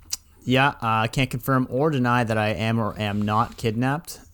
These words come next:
Uh, but, uh, you know what? We li-, we live, we live in a s-, we live in a society, man. And, uh, kidnapping might just be a state of mind. You know what I mean?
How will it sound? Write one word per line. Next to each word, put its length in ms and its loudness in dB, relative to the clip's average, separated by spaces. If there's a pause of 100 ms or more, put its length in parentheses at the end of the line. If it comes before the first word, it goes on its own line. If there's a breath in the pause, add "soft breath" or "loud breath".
(100)
Uh, 460 -6 (120)
but, 400 -2
uh, 680 2
you 100 2
know 120 4
what? 360 2
We 160 2
li-, 240 0
we 160 0
live, 360 2
we 140 2
live 200 4
in 80 4
a 40 4
s-, 320 -6
we 100 0
live 180 2
in 60 4
a 60 2
society, 760 0
man. 480 0 (460 loud breath)
And, 540 0 (140)
uh, 560 -2 (140)
kidnapping 520 2
might 200 2
just 160 -8
be 80 -2
a 60 -2
state 260 0
of 80 -2
mind. 300 -4
You 120 -6
know 60 0
what 100 2
I 40 0
mean? 300 2